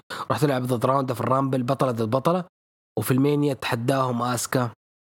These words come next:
ترد الهزيمة لها. بالنسبة لبيكي تفوز بالرامبل، تحدى روندا في المانيا، رأيكم؟"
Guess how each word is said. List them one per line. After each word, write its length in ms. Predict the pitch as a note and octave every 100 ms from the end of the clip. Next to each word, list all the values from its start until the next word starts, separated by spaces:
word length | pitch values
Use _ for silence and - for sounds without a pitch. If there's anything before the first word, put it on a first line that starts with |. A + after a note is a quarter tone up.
| _ - -
ترد 200 | C3+ A#2+
الهزيمة 340 | A2+ A#2+ A#2
لها. 140 | A#2+ A#2+
بالنسبة 340 | A#2+ C3 C3
لبيكي 280 | A#2+ C#3 C3+
تفوز 240 | - C#3
بالرامبل، 380 | A#2 B2 D3 C#3
تحدى 300 | - C#3+ B2+
روندا 240 | B2+ B2+ A2
في 80 |
المانيا، 380 | A2+ B2 B2+ B2
رأيكم؟" 440 | A#2+ A#2+ A#2 F3